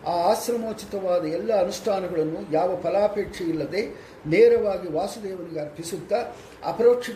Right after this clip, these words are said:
ಜ್ಞಾನಿಗಳ ಸೇವೆ ಮಾಡುತ್ತಿರು-, ಮಾಡುತ್ತಾ ಇರಬೇಕು ಅಷ್ಟೇ. ಫಲಾಪೇಕ್ಷೆ ಕಾಮ,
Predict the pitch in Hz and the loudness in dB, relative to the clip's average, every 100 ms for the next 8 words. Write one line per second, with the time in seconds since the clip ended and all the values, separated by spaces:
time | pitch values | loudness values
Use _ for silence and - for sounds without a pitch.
0 | 185 185 165 160 156 156 160 196 165 160 | -8 -8 -4 -4 -4 -6 -6 -4 -4 -4
1 | 151 - 143 214 143 147 156 156 - 151 | -6 -8 -8 -6 -6 -4 -2 -4 -6 -6
2 | 160 160 127 120 110 - 135 - - - | -4 -4 -8 -10 -14 -12 -14 -14 -18 -20
3 | - - 160 - - - - - - 165 | -14 -8 -8 -6 -8 -10 -16 -18 -4 0
4 | 175 175 165 165 160 - 220 277 - - | 2 0 0 -4 -4 0 0 0 -2 -14
5 | - 185 185 175 - - - - - 214 | -16 -14 -12 -12 -14 -18 -20 -4 2 4
6 | 180 | 2